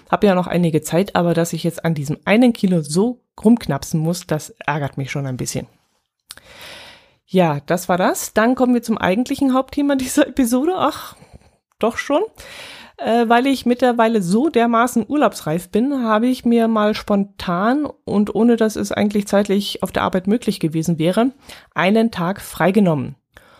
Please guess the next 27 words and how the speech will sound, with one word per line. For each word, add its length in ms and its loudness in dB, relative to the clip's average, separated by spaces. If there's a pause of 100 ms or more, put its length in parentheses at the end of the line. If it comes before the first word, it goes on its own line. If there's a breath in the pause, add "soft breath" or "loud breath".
(260 soft breath)
Und 160 0
zwar 500 0
für 240 0
mich 380 2 (160)
freigenommen. 640 -2
Also 260 -2
irgend-, 460 2 (220)
ohne 340 2
irgendwelche 640 0
Verpflichtungen 720 -2 (240)
oder 400 4
mit 260 -2
dem 80 0
Hintergedanken, 880 0
den 140 0
Tag 340 -2
zu 120 -4
nutzen, 420 0
um 260 -2
irgendwelche 600 0
nützlichen 520 0
Dinge 220 4
zu 100 0
erledigen, 480 2 (340 loud breath)
sondern 300 2
einfach 380 -2
nur 260 0